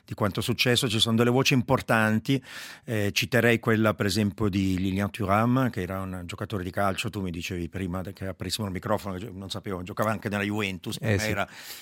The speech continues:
Speaker 1: nella, un nazionale della, eh, diciamo, della nazionale francese, campione del mondo. Lilian Thuram è molto sensibile a queste cose e nero, naturalmente d'origine africana,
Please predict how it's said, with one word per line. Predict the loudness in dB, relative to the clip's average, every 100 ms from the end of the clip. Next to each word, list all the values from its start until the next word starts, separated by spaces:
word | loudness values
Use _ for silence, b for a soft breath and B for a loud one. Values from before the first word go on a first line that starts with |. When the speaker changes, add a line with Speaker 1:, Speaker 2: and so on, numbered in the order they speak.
| B
Speaker 1:
nella, | -4 0 2 2
un | 0 0
nazionale | 0 2 4 4 2
della, | 0 0 -2 -6 -8
eh, | -10 -12
diciamo, | -6 -4 -4
della | -4
nazionale | -2 0 0
francese, | 0 -2 0 -2
campione | -2 -4 -2
del | 2 4
mondo. | 6 6 6 4
Lilian | 2 2 0
Thuram | 0 2 4
è | 4
molto | 2 0
sensibile | 0 0 0 0 -2
a |
queste | -2 -4 -2
cose | 0 0 -2 B B B
e | 0
nero, | 4 4 6 4
naturalmente | 2 0 0 2 0
d'origine | -2 -2 -2 0
africana, | 0 0 2 2 4 2